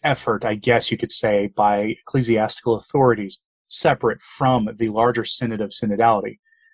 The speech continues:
The Vatican has made very clear that the German synodal way is not a proper synod. And that's because, at least partial, partially because a synod is,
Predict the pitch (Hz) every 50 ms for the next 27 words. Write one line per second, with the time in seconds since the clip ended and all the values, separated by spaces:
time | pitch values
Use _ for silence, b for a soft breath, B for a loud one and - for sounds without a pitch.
0 | b b b _ - 170 143 127 127 120 117 107 127 135 151 160 156 135 143 131
1 | 123 123 135 131 123 120 131 127 123 113 - - 139 135 135 135 123 120 110 -
2 | 117 110 - 120 117 131 139 135 139 135 131 - - 123 120 113 117 113 110 117
3 | 117 110 110 120 110 104 113 117 113 120 - _ - 117 113 107 - - - 117
4 | 110 - 117 110 107 107 - - - 143 127 107 95 98 - _ _ B B B
5 | B B B B B - 143 165 - - 156 135 - 151 131 123 117 - 147 120
6 | 117 107 - - - - 175 196 196 - - - 131 - _ _ - 170 151 -
7 | 190 214 220 - - 147 123 123 113 - 131 117 110 - - - - - - -
8 | 175 165 143 131 120 - - 120 117 117 110 110 - - -